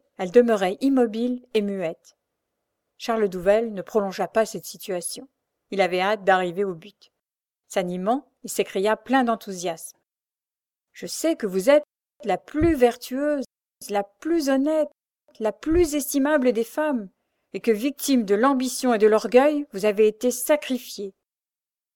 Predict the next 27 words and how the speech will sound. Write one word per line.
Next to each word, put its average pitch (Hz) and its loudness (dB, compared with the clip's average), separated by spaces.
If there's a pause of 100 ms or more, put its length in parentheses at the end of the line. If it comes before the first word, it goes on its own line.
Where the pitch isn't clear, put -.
(120)
Marianne 196 -6 (120)
ouvrait 220 4
des 185 -4
yeux 196 -4
étonnés. 170 -10 (880)
Tout 311 -6
ce - -2
qu'elle 220 2
entendait 214 0
la 202 -2
jetait 233 0
dans 208 -4
la 190 -8
plus - -6
profonde 226 -2
appréhension. « 180 -8 (1200)
Je 240 0
sais, » 247 2 (460)
poursuivit 185 -10
l'officier, « 175 -8 (340)
que - -2
mon 247 2
cœur 233 6
ne 208 -4
m'avait 190 0
pas 190 0
trompé 190 -8